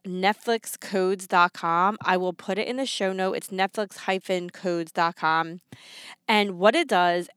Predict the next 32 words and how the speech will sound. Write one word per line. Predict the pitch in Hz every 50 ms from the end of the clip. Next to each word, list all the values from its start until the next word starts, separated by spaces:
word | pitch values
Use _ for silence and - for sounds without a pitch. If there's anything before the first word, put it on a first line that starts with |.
| - - -
I | 185
had | 190 196 190 190
no | 185 180 180 196
idea, | 233 269 285 240 214 190 170 170 175 175
but | 185 -
when | 196 190 196
you | 196
go | 160 - 190 202
to | 262
Netflix | 294 269 240 233 - 220 196 - -
and | - 202
you | 190 180
search, | 180 - - - 320 285 196 - - - - - - - - - - - _ _ _ _ _
you | 208 214 233 226
can | - 262 247
type | 202 - - 220 220 - 214
it, | 185
something | - - 190 202 - 196 185 175
in, | - - 180 202 214
and | - 220
there's | 208 202 190
also | - - 185 180 - 247 233 220
numbers. | 202 185 180 175 180 214 269 262 - - - - - 180 - -
Now, | 190 180 -
this | - 226 254 -
gives | - - 330 330 311 277 226 202
you | 208 202 196 180 - -
codes | - - - 262 330 370 330 226 202 196 190 190 190 196 208 - - - - - - -
to | - 233
type | - - - 220 220 208 - _
in. | - 311 294 226 185 190 190 190 - - - _ -
So | - - 277 240 220 214 214 -